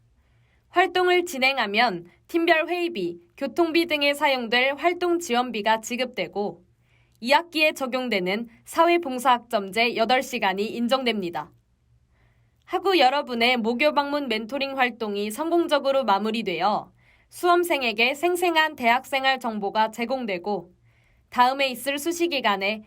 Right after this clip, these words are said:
우수한 학생들이 본교에 발돋움할 수 있기를 기원합니다. 케이씨비에스 뉴스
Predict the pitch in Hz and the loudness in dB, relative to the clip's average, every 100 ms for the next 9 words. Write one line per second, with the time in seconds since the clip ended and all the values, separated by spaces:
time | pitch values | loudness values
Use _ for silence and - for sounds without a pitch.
0 | _ 233 247 311 302 330 339 359 320 254 | _ -14 -6 2 2 2 -2 -2 -4 -4
1 | 247 254 247 233 226 233 240 247 226 220 | -6 -6 -6 -6 -4 -2 0 0 -2 -2
2 | 262 277 269 269 269 247 220 202 202 220 | -4 -2 -2 -2 -4 -8 -8 -6 -4 -4
3 | 214 247 247 208 175 160 143 _ _ _ | -4 -2 0 -2 -6 -10 -12 _ _ _
4 | _ _ _ _ _ _ _ _ _ _ | _ _ _ _ _ _ _ _ _ _
5 | _ _ _ - 330 339 339 269 269 269 | _ _ _ -4 0 0 0 0 0 0
6 | - 226 233 226 | -6 -6 -4 -6